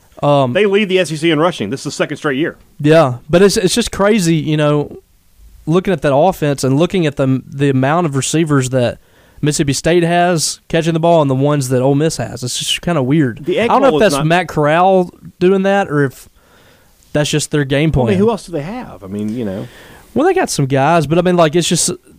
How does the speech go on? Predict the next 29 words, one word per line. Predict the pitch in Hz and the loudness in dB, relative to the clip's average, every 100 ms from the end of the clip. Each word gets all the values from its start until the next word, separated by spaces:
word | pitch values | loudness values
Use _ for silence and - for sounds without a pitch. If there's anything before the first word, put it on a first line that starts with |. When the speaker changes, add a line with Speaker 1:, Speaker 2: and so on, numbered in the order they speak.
| - - _ | -20 -20 _
Speaker 1:
the | 156 160 | -2 2
most | 165 226 - | 6 4 4
of | 202 | -2
the | |
targets | 170 214 240 135 - | 2 2 2 -2 -4
are | 135 | -2
going | 143 139 131 | 0 0 0
to | 123 | -2
Braylon | 127 147 143 131 | 0 0 0 -2
Sanders | 135 135 135 135 135 131 | -2 0 0 2 4 2
Speaker 2:
I | 160 | 0
mean, | 143 | 0
Speaker 1:
and | |
Speaker 2:
Mingo | 156 180 175 139 | 2 2 2 0
has | 123 | 0
been | 135 120 | -2 -6
good | 104 120 | -4 -6
but | 120 | -4
not | 120 107 101 | -6 -8 -6
great. | 104 104 95 | -4 -4 -4
Danis | 117 120 - | -6 -6 -6
Jackson | 113 113 113 | -10 -10 -8
good | 104 104 | -8 -4
but | |
not | 107 98 | -6 -4
great. | 104 123 | -6 -6
Plumlee | - 113 120 113 101 | -6 -6 -4 -4 -2
does | 104 98 | -4 -4
nothing. | 104 92 117 113 | -6 -6 -6 -8